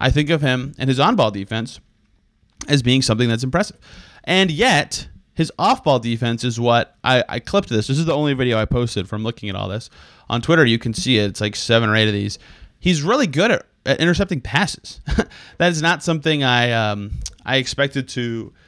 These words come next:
dive into with his stats. Like, he re-, read the game pretty well, and that showed up in the numbers. Of his eighty-seven steals last year, fifty-two of them were from interceptions, right? He can really read the game. When he's on the weak side, he can get those steals. Like, that was very impressive to me. For example,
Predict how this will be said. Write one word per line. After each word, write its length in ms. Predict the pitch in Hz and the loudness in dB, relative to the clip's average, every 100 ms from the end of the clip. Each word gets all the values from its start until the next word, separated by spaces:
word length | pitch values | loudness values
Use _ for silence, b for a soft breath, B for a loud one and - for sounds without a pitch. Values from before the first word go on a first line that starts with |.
| b - | b -2
dive 240 | 127 123 | 0 0
into 240 | 120 131 | -2 -4
with 100 | 135 | -4
his 180 | 120 110 | -4 -6
stats. 320 | - 104 143 | -4 -2 -2
Like, 200 | 113 113 | 0 -2
he 160 | - 185 147 - | 0 0 -2 -6
re-, 200 | 131 143 | -6 -6
read 220 | - 151 135 | 0 -2 0
the 60 | |
game 240 | 123 131 139 | 0 0 0
pretty 160 | 156 | 0
well, 280 | 151 160 196 | 0 0 0
and 80 | 123 | 0
that 120 | 110 | -2
showed 160 | - 135 | 2 0
up 120 | 143 | 2
in 40 | |
the 120 | 151 | 2
numbers. 160 | 185 98 - | 2 -2 -2
Of 100 | 190 | 0
his 160 | 202 202 | 0 -4
eighty-seven 480 | - 185 196 180 180 | -2 -2 0 0 0
steals 340 | - 147 135 120 | 0 2 2 2
last 300 | 117 117 135 | 0 0 0
year, 180 | 139 B B B | 0 B B B
fifty-two 640 | _ - 285 302 269 - 320 | _ -4 -2 0 -2 0 2
of 120 | 190 | 4
them 400 | 113 135 156 - - - _ - | 4 2 -2 -10 -14 -18 _ -4
were 440 | 131 131 135 156 - _ | 2 4 2 0 -10 _
from 360 | - 123 113 123 | -2 0 0 0
interceptions, 580 | 143 151 - - - - | -2 0 -2 -2 -12 -8
right? 120 | 101 | -6
He 120 | 123 | -6
can 140 | 113 | -4
really 180 | 113 175 | 0 0
read 160 | 170 185 | 0 -2
the 40 | |
game. 360 | 147 135 127 135 B B B | 0 2 2 -4 B B B
When 80 | 110 | -10
he's 120 | 110 | -6
on 200 | - 139 | -2 0
the 80 | 165 | 2
weak 160 | 160 156 | 0 0
side, 240 | 147 139 | 0 2
he 80 | 139 | 0
can 160 | 135 | -2
get 220 | 120 117 131 | -2 -2 0
those 340 | 135 135 - _ - | 0 -2 -8 _ -20
steals. 500 | - 127 120 123 117 | -10 -6 -2 -2 -2
Like, 240 | 113 113 b b b 113 | -4 -4 b b b -2
that 200 | 120 143 | 2 2
was 120 | 139 | 0
very 200 | 123 143 | 2 2
impressive 400 | 143 170 202 139 | 2 -2 -2 -12
to 100 | - | -10
me. 120 | - | -10
For 260 | - 220 226 | -2 0 0
example, 720 | 170 160 190 196 107 104 | 0 0 2 2 0 -2